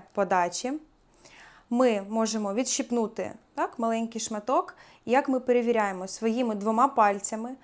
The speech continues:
ми стискаємо його. Якщо ми можемо повністю його розчавити, ось він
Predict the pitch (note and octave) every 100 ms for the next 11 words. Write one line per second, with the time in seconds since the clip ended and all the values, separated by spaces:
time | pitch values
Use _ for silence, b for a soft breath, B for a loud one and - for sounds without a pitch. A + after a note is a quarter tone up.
0 | b b b A3+ A#3 A#3 - D4 - G#3+
1 | F#3+ F#3+ G3+ G#3 G#3+ A3 A3+ A3+ B B
2 | - B3 - C#4 B3+ B3 C4 B3+ B3 A#3+
3 | - C#4 C4 A3+ G#3+ - G#3 G#3 G#3 A3+
4 | G3+ G#3 - C#4 F4 D#4+ C4+ G3 F#3 G#3
5 | G3 - G#3